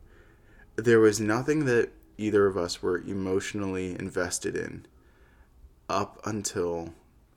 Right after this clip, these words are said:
this match went on at around the ten o'clock hour.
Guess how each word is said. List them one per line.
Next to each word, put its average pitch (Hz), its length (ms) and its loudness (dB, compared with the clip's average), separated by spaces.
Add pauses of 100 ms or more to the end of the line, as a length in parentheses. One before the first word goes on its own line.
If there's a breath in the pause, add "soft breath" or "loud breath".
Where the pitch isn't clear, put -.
(140)
this 98 260 2
match 90 340 -6
went 87 140 -2
on 85 440 -8 (340)
at 90 100 -4
around 92 340 0
the 90 80 -6
ten 90 220 -6
o'clock 82 460 -6
hour. - 340 -10